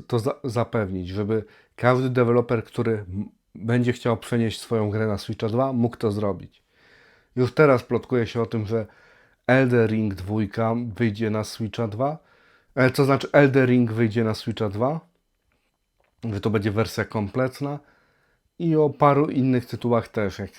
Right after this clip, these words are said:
choćby na przykład Persona trójka, ale tego nie jestem pewien. Ja osobiście liczę na to, że Switch dwa będzie dobrym kontynuatorem,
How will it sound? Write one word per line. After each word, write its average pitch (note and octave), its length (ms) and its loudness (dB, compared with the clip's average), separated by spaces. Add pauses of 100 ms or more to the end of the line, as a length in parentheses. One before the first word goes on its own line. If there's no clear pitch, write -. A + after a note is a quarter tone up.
(580)
choćby A#2+ 400 0
na A#2 120 0
przykład A2+ 220 -4
Persona A#2 600 0 (380)
trójka, G2+ 540 -6
ale C3+ 260 0
tego D3+ 260 0
nie D3 80 4
jestem B2 380 0
pewien. F#2+ 400 -4 (1500)
Ja D3 420 2
osobiście B2+ 920 -2 (1300)
liczę B2 400 0
na B2 220 4
to, B2 200 -2
że G#2 300 -2
Switch A2 320 -4
dwa G#2+ 240 0
będzie G#2 340 -2
dobrym A2 440 -2
kontynuatorem, B2 920 -2